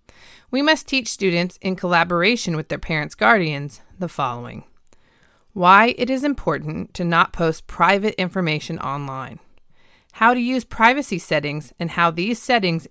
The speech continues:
impact the information they are sharing. How to check privacy policies to be aware of how their personal information may be shared.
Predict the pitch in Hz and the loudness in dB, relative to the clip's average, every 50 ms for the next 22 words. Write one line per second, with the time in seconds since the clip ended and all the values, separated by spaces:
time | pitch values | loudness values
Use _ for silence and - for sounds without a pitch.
0 | _ - 233 277 262 - 185 156 135 139 - - 170 - 160 160 156 - 160 151 | _ -4 -4 -4 -2 -2 -2 -2 -2 -2 -4 -8 -6 -4 -4 -6 -4 -4 -6 -6
1 | 147 135 - - 147 135 135 127 - - - - 175 165 147 - - - - - | -6 -6 -8 -10 -8 -8 -8 -10 -10 -12 -8 -4 -4 -4 -4 -4 -10 -14 -16 -18
2 | _ _ _ _ _ _ _ _ _ _ _ _ _ _ _ _ _ - 220 220 | _ _ _ _ _ _ _ _ _ _ _ _ _ _ _ _ _ 2 2 2
3 | 220 202 - - - - 339 403 392 - _ - 185 160 156 147 143 - - 147 | 2 0 -2 -6 -4 -2 0 -2 -2 -4 _ 0 2 2 2 0 -2 -8 -10 -8
4 | - - 143 139 139 139 - - 151 147 151 - - - - 175 165 165 165 202 | -4 -2 -2 -2 -2 -4 -6 -8 -8 -8 -8 -10 -12 -10 -6 -4 -4 -2 -2 0
5 | 220 214 190 170 156 - - - - _ _ 165 - 165 156 156 156 151 190 226 | 0 2 2 2 0 -2 -6 -16 -20 _ _ -12 -2 0 0 0 2 2 4 4
6 | 247 226 - - 233 247 - - 226 202 - 196 185 - - 170 156 156 160 156 | 4 2 0 0 0 0 0 0 -2 -2 -2 -2 -4 -4 -4 -4 -2 -2 -2 -2
7 | - 226 226 226 196 175 180 170 165 160 160 151 139 127 - - - 90 - - | -2 -2 0 0 0 -2 -2 -2 0 -2 -2 -4 -6 -10 -10 -10 -10 -10 -10 -14
8 | - - | -16 -20